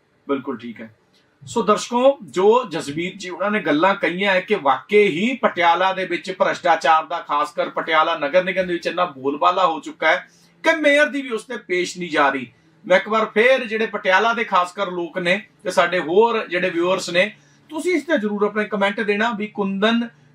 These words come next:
ਗੋਗੀਆ ਸਹੀ ਹੈ ਜਾਂ ਗਲਤ ਹੈ। ਵਾਕਈ ਕਰਪਸ਼ਨ ਇੰਨੀ ਭਾਰੀ ਹੈ ਕਿ ਮੇਅਰ ਨੂੰ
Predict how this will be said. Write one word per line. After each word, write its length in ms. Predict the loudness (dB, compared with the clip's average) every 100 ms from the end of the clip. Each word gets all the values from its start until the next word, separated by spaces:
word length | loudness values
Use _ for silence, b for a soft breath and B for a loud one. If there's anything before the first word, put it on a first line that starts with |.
| -6
ਗੋਗੀਆ 540 | 0 0 2 2 4
ਸਹੀ 460 | 0 -4 -2 0 0
ਹੈ 280 | -2 -4 _ _ -2
ਜਾਂ 220 | 4 4 4
ਗਲਤ 440 | 2 0 -4 -10
ਹੈ। 160 | -14 _ _ -2
ਵਾਕਈ 320 | -2 0 -4
ਕਰਪਸ਼ਨ 400 | -2 -2 -2 -4
ਇੰਨੀ 180 | -2 0
ਭਾਰੀ 420 | 2 2 2 -2
ਹੈ 160 | -2 -6 _ _
ਕਿ 180 | 2 2 2 -4
ਮੇਅਰ 340 | -2 0 0 0
ਨੂੰ 340 | -2 -4 -6